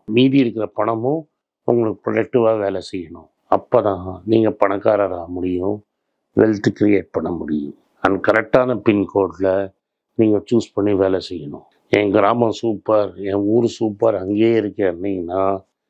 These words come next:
அந்த பின்கோடு சூப்பரா இருக்கும். பெங்களூரோட ஜி டி பி, பெங்களூரோட per capita income அமெரிக்காவோட per capita இன்கமோட ஜாஸ்தியா இருக்கும். அது மாதிரி கரெக்டான ஊர்ல கரெக்டான சமயத்துல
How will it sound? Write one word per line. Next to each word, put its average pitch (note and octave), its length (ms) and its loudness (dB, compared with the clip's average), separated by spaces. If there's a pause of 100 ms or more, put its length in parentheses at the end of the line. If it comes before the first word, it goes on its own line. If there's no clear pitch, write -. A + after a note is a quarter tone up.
(260)
அந்த A2 200 2
பின்கோடு A2+ 520 2
சூப்பரா G2+ 480 0
இருக்கும். D#2+ 360 -2
பெங்களூரோட A#2 640 2
ஜி G2+ 200 0
டி G2+ 180 2
பி, G2 220 -2 (840)
பெங்களூரோட B2 640 2
per G#2+ 60 6
capita G#2 540 2
income F#2+ 540 -4 (260)
அமெரிக்காவோட A#2 600 2
per G#2 220 2
capita G#2+ 340 0
இன்கமோட G2 540 -4
ஜாஸ்தியா F#2 420 -4
இருக்கும். - 320 -10 (180)
அது G#2 180 2
மாதிரி F#2 600 2 (280)
கரெக்டான B2 640 2
ஊர்ல G2 640 2 (480)
கரெக்டான A#2 540 2 (100)
சமயத்துல F#2 680 0